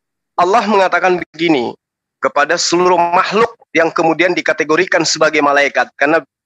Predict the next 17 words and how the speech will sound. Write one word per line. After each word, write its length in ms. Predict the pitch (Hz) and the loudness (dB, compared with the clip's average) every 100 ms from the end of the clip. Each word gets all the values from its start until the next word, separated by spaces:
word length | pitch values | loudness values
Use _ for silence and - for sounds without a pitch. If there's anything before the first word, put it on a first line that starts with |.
| - | -6
kenapa 320 | - 202 214 185 | -2 0 0 -2
dikategorikan 640 | 175 - 156 160 156 147 | -2 -2 -2 0 0 -2
sebagai 320 | - 143 139 | -4 -2 0
malaikat? 560 | 135 127 120 - 135 165 _ - - _ - | 0 0 -2 -2 -2 -2 _ -20 -20 _ -2
Karena 160 | 151 | -2
di 160 | 139 135 | -2 -4
situ 480 | 170 180 - 226 170 | -2 -2 -2 -2 -2
belum 240 | 147 143 147 | 0 2 2
ada 400 | 139 151 160 160 | 0 -2 0 -2
pengingkaran 800 | - 143 139 151 147 143 120 123 - _ _ | -2 0 0 0 0 0 -2 -6 -12 _ _
dari 240 | 127 139 | -2 0
makhluk-makhluknya. 880 | 139 - 180 - 139 135 139 - 110 - _ _ _ _ _ _ _ _ _ | -2 -2 -4 -2 -6 -4 -6 -4 -10 -14 _ _ _ _ _ _ _ _ _
Belum 220 | 139 139 | -2 0
ada 160 | 147 175 | 0 0
pengingkaran 560 | 170 151 143 143 156 | 0 -2 0 0 0
terhadap 400 | 147 131 131 123 | -2 -4 -2 -4
perintahnya. 560 | - 123 117 107 117 104 | -4 -4 -2 -4 -6 -14